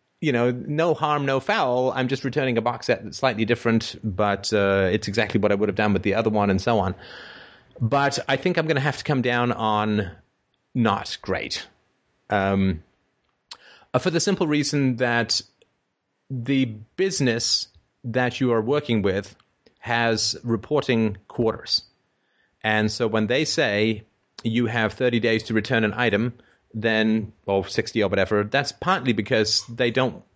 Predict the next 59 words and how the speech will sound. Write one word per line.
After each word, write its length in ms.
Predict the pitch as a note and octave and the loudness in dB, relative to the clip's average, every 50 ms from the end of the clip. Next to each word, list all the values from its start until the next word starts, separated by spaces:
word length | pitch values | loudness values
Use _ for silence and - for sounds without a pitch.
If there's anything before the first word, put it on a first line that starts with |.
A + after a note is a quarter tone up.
| - | -6
they 120 | - B2 A#2+ | 0 0 0
have 200 | - D3 C#3 - | 0 0 -4 0
to 220 | - A#2+ A2 G2 - - | 0 0 0 -2 -6 -6
close 220 | - C#3+ C3 B2+ - | -2 0 0 0 2
their 80 | A#2+ A2+ | 0 0
books 220 | B2 F#3 - - | 0 0 -2 -2
at 60 | G2 - | -6 -2
some 160 | - G#2 G2 | -2 -2 0
point. 240 | - F#2+ F#2 - _ _ - - - _ _ _ - | 0 -2 -4 -4 _ _ -20 -20 -20 _ _ _ -2
And 80 | A2+ A#2 | 0 0
if 80 | A2+ - | 2 2
they 100 | B2+ A#2+ | 0 -2
said 200 | - D#3+ C#3+ C3 | 0 -2 0 0
you 80 | C3 | 0
have 100 | A#2 - | 0 -2
two 160 | - - C#3 | -2 -2 0
years 260 | B2+ C3 F#3 A3 A3+ - | 0 2 0 -2 -2 -2
to 80 | - B2+ | -2 -2
return 300 | A#2+ A2 - B2 A2 G#2+ | -2 0 0 0 0 0
an 80 | G2+ | 0
item, 380 | F#2+ G2 G#2+ G#2 G2+ G2+ G2 F#2+ - - - _ - | 0 0 0 2 2 0 0 -4 -6 -18 -20 _ -10
then 220 | G#2 G2 A2 A2 | -4 -2 0 2
they 80 | G#2+ G#2+ | 2 2
wouldn't 220 | A2 A#2+ A#2 A#2 | 2 2 0 2
be 60 | G#2+ G#2 | 2 2
able 100 | G2 G2 | 2 0
to 80 | - | 0
close 200 | - G#2+ G#2 F#2 | 0 -2 0 0
their 120 | - F#2+ F2+ | 0 0 0
books 180 | G2 F#2 - | 0 -2 -2
for 120 | - - - | -4 -8 -4
two 120 | - G#2+ | -2 0
years 260 | F#2 F#2+ F#2 E2 - | 2 2 2 0 -2
because 280 | - G2 F2 G2 E2+ - | -6 -4 -4 -4 -2 0
you 60 | F#2+ | 0
might 140 | F2 F2 - | -2 0 -2
return 280 | F#2 F2+ - F2+ E2+ E2 | -4 -2 -2 -2 -4 -4
it. 80 | - _ _ _ _ _ _ _ _ _ - - _ _ - | -8 _ _ _ _ _ _ _ _ _ -20 -20 _ _ -4
And 160 | A2+ A#2 A2 | -2 -2 0
so, 200 | - C3+ B2+ A#2+ | 0 0 0 0
for, 140 | - - - - | 0 -2 -2 -2
and 100 | C3 C#3+ | 0 -2
this 140 | D#3+ - - | 0 0 -2
I 60 | G#2 | -2
think 160 | - G#2+ F#2+ | 0 0 0
would 100 | G2+ F2+ | 0 0
be 80 | E2+ F#2+ | 0 -2
true 180 | - - G2+ | 0 0 0
in 60 | F2+ | 0
a 40 | F#2+ | 0
free 160 | - - G2+ | 2 0 0
society 380 | - - F2 - G2 F#2 F2+ F2 | 0 -2 -2 0 0 2 2 0
as 120 | E2+ - | 0 0
well. 180 | - G2 F#2 F#2+ | 0 -2 -2 0
So 140 | - D3+ D3 | -2 -2 -2
from 180 | - F#3 F3 | 0 0 0
an 80 | E3+ D#3+ | 0 0
accounting 380 | D#3 - D#3+ D3 C3 C#3+ C3+ - | 0 0 0 0 2 0 0 0
standpoint, 640 | - B2 A#2 A2+ - A#2 G#2+ G#2+ G#2+ G2+ - - | 0 0 0 0 2 2 2 2 2 2 0 -4